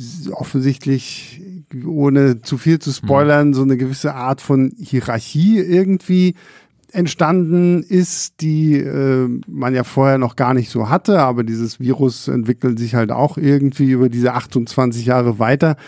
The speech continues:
Speaker 1: Das fand ich sehr, sehr cool. Hat mich so ein bisschen an I Am Legend erinnert.
Speaker 2: Mhm.
Speaker 1: So dieses Thema so, okay, ähm, wer sind jetzt eigentlich noch die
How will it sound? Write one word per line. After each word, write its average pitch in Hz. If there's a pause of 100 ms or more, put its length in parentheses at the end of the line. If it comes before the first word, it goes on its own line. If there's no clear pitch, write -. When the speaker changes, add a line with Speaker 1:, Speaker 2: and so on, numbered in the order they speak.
(640)
Speaker 1:
Das 147
fand 185
ich -
sehr, -
sehr 156
cool. 143
Hat 160
mich 196
so 208
ein 151
bisschen 208
an 175
I 165
Am 160
Legend 208
erinnert. 220
Speaker 2:
Mhm. 110
Speaker 1:
So 165
dieses 151
Thema 170
so, 156
okay, 156 (600)
ähm, 143 (360)
wer 139
sind 147
jetzt 143
eigentlich 135
noch 139
die 139